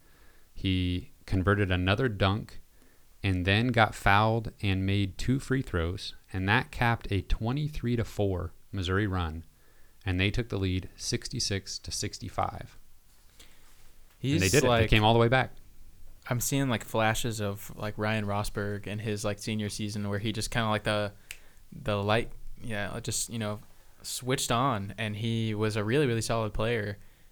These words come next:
Speaker 2: um, like, the second half of his senior year.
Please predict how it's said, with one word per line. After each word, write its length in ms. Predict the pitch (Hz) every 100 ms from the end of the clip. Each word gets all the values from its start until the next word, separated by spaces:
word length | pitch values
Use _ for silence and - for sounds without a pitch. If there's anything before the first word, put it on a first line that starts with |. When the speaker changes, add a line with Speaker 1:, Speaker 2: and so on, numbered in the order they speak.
| -
Speaker 2:
um, 300 | 101 101 98
like, 180 | 101 -
the 80 | 104
second 360 | - 110 107
half 240 | 104 104 104
of 60 |
his 120 | 104
senior 260 | - 110 104
year. 420 | 101 104 101 98